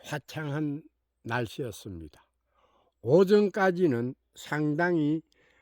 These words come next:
안개가 많이 껴서 앞이 보이지 않을 정도로 이렇게 어두웠는데, 오후가 되면서 지금 이렇게 화창한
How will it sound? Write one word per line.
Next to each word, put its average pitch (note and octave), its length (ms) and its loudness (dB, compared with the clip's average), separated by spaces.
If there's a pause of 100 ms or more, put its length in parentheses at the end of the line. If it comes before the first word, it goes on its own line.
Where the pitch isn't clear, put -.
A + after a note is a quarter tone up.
(100)
안개가 C#3+ 720 4
많이 B2+ 500 2
껴서 A#2 580 0 (680)
앞이 C#3 560 -2 (180)
보이지 B2+ 540 0
않을 A2+ 320 -2
정도로 A2+ 580 -2 (540)
이렇게 A2 500 -4 (320)
어두웠는데, G#2+ 880 0 (720)
오후가 C#3 460 4
되면서 C3 680 0 (880)
지금 B2+ 320 -2
이렇게 A#2 580 -6 (380)
화창한 B2+ 720 -6